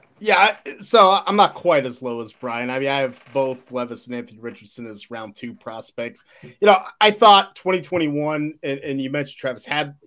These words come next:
having the N F L offensive coordinator running an N F L offense, I think was like, "Oh, you know,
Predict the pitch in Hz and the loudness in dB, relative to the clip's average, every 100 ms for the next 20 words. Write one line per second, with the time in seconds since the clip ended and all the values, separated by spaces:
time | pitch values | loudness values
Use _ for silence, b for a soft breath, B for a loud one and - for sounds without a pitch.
0 | _ _ 185 208 180 170 147 143 147 135 | _ _ -2 0 -2 -6 -6 -4 -2 -2
1 | 143 131 120 - - 143 135 123 120 127 | -4 -6 -8 -20 -16 -10 -8 -8 -8 -8
2 | 127 123 120 104 110 110 113 120 107 104 | -6 -8 -8 -10 -10 -8 -8 -10 -14 -16
3 | 107 107 113 - 104 117 110 110 214 190 | -16 -16 -18 -18 -20 -14 -16 -10 -8 -8
4 | 107 123 135 123 | -8 -4 -4 -4